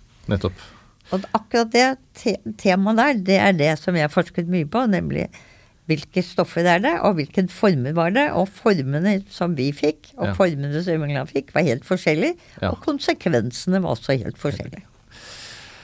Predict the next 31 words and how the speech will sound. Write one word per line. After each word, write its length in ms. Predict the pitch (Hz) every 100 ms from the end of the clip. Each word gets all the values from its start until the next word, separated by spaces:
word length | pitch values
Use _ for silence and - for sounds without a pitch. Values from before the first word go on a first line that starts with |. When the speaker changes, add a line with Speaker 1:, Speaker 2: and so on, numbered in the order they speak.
| - -
Speaker 1:
Altså, 160 | 98 107
for 200 | 113 101
en 120 | 101
dramatisk, 600 | 98 95 - 101 - 110
eh, 640 | 101 98 98 98 95 87 - - -
ulykke, 300 | 113 98 135
men 100 | 143
du 60 | 143
sa 460 | - 127 123 120 120
første 380 | 120 - - 107
eksplosjonen, 380 | 95 113 113 127
var 120 | 101
det 80 | 101
flere 760 | - 92 82 85 87 87 87 87
eksplosjoner? 540 | - - 92 101 277 - - - - -
Speaker 2:
Ja, 80 | 196
det 120 | 190
var 80 | 226
egentlig 640 | 220 180 220 196 214 185
en 220 | 185 202
eksplosjon, 680 | 202 - - 220 226 320 330
og 120 | 233
så 180 | - 190
var 160 | 175 180
det 180 | 208 214
en 60 |
brann. 420 | 196 240 294 190 120 - _ - -
Speaker 1:
Ja, 240 | 120 95 -
ikke 80 | -
sant? 360 | 101 - -
Ja. 120 | -